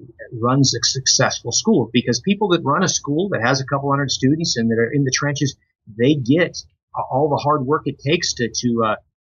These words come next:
to, uh, you know, gr-, you know, keep those students training and, and, and not, uh, once again, not that you're lowering your standards, that you're, you're not, but you also are taking into consideration somebody's age, physical ability, uh, a, a natural disposition towards martial arts,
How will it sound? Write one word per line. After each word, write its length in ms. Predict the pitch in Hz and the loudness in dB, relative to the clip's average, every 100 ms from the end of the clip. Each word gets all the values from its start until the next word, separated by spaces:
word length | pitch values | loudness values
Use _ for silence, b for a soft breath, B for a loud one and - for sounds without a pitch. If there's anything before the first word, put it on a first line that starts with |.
| - | -12
to, 240 | 127 120 110 | -6 -2 0
uh, 140 | 101 110 | 0 0
you 140 | 117 | 0
know, 200 | 104 107 98 95 | 0 -4 -10 -6
gr-, 160 | 104 135 | -2 0
you 140 | 139 113 | 2 0
know, 60 | - | 2
keep 160 | 151 156 | 0 2
those 200 | 123 - | 2 2
students 320 | 147 131 - | 2 2 2
training 480 | - 143 175 165 117 | 0 0 0 -2 -2
and, 120 | 104 _ _ _ - | -4 _ _ _ -6
and, 160 | 113 127 | -6 0
and 100 | 127 | 2
not, 200 | 139 165 | 2 0
uh, 100 | 135 | -2
once 180 | 127 143 | 0 0
again, 140 | 156 160 | 0 0
not 180 | 151 | 0
that 140 | 160 143 | 0 -2
you're 120 | 139 | -2
lowering 280 | 139 143 135 | -2 -2 -2
your 100 | 117 | -2
standards, 440 | - 170 170 113 | -2 -2 -2 -2
that 160 | - - | -4 -4
you're, 120 | 120 127 | -4 -2
you're 120 | 117 | 0
not, 320 | 120 165 190 - 123 | 2 2 0 -2 -2
but 120 | 117 | 0
you 120 | 123 | 0
also 340 | 127 156 - | 0 0 0
are 320 | 123 - - 127 | -2 -4 -12 -2
taking 300 | 156 143 139 | -2 0 0
into 120 | 120 - | 0 0
consideration 800 | 127 113 139 120 120 196 - 113 | -2 0 -2 0 2 0 0 0
somebody's 460 | - 120 113 98 - | 0 0 -2 -4 -4
age, 580 | 123 117 113 113 - - _ _ _ - | 2 4 4 2 -2 -6 _ _ _ -2
physical 360 | 131 117 120 | -2 0 -4
ability, 580 | 98 117 110 107 104 104 _ _ - | -2 -2 0 -2 -2 -4 _ _ -4
uh, 180 | 110 101 - _ - | -2 0 -4 _ -10
a, 40 | 107 117 | -8 -6
a 120 | 110 | -2
natural 420 | 117 120 123 - 110 | 2 2 2 -2 -2
disposition 640 | 110 - 113 110 113 120 | -4 -2 0 2 2 0
towards 280 | 117 117 120 | -2 -2 0
martial 360 | 113 107 117 113 | 0 0 -2 -2
arts, 300 | 117 - | -2 -4